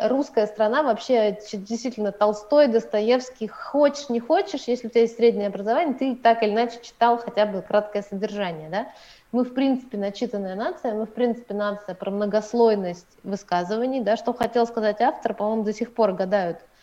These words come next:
э, школьники девятых, десятых классов, а может, он ничего не хотел, но как бы это часть программы. И вот это, ну, у нас так, э, сформирован мозг, да? Вот здесь, в принципе, роль литература в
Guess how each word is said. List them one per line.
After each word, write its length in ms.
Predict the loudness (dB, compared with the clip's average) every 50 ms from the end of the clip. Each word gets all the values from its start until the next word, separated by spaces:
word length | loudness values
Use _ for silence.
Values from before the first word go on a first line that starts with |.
| _ _ _ _ _ -6
э, 160 | -6 -4 -4
школьники 680 | -4 0 2 2 2 2 0 -4 -6 -6 -6 -6 -4
девятых, 500 | -4 -4 -2 0 0 0 -2 -4 -8 -8
десятых 440 | -8 -8 -6 -6 -6 -6 -8 -12 -8
классов, 420 | _ 0 0 0 0 -2 -6 -10 -8
а 60 | -6 -6
может, 240 | -4 -4 -4 -6 -8 -8
он 80 | -8
ничего 260 | -8 -8 -8 -8 -10
не 80 | -10 -8
хотел, 340 | -8 -6 -2 0 0 2 2
но 140 | 0 -2 -4
как 180 | -4 -6 -6
бы 80 | -6 -8
это 100 | -8 -6
часть 220 | -6 -6 -6 -4 -4
программы. 520 | -4 -2 -2 -2 -2 -2 -4 -6 -10 -12 -16 _ _ -6
И 120 | -4 -2
вот 200 | 0 0 0 -2
это, 640 | -4 -4 -4 -2 0 0 0 0 0 -4 -4 -4 -6 -6
ну, 120 | -4 -4 -4
у 220 | -4 -4 -2 2 6
нас 180 | 6 6 6
так, 240 | 6 4 2 2 2
э, 340 | -2 -2 -2 -4 -6 -6 -8
сформирован 800 | -4 0 2 4 4 6 6 8 8 8 8 6 4 0 0 4
мозг, 480 | 6 6 8 6 6 4 -2 -12 -10 -4 -2
да? 260 | 0 0 -2 -4 -8 -14 _ _ _ _ 0
Вот 320 | 4 6 6 6 4 2 -4
здесь, 540 | -4 -4 0 2 4 6 6 4 2 0 -10 -16 -14
в 60 | -4
принципе, 800 | 0 4 4 4 4 2 0 -2 2 2 4 4 4 2 2 2 2 4
роль 260 | 6 6 6 6 4 0
литература 880 | -2 -2 -2 -2 0 2 2 0 0 0 0 2 2 2 0 0 -4 -8 -10
в 340 | -10 -8 -8 -8 -8 -10